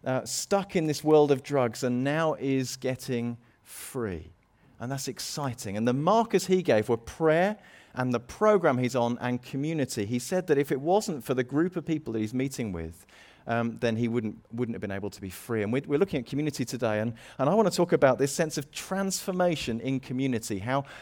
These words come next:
transform-, how transformation takes place in community, and how God has designed the community of the church to be a place for transformation to take place. God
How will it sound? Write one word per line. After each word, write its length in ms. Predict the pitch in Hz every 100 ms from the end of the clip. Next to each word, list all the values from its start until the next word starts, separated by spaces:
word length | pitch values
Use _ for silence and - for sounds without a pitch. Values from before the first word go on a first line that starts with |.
| - -
transform-, 580 | - 196 196 - 196 -
how 240 | 95 160 165
transformation 600 | - 180 185 170 - 151
takes 420 | - 190 185 -
place 480 | - 208 151 139 -
in 160 | 127
community, 680 | 117 120 110 104 - 98 113 - -
and 100 | 120
how 140 | 135 147
God 320 | 135 196 214
has 140 | 180
designed 520 | 151 131 127 131 135 139
the 60 |
community 460 | 131 151 196 202 170
of 80 | 147
the 80 |
church 640 | 143 - 226 135 123 - - - -
to 120 | 147
be 360 | 131 - 170 190
a 160 | 139
place 360 | 123 117 92 95
for 200 | - 113
transformation 840 | - 127 123 - 113 107 107 113 113
to 240 | - 131
take 300 | - 120 -
place. 440 | 160 139 - - _ _ _ _ - _
God 340 | 165 175 185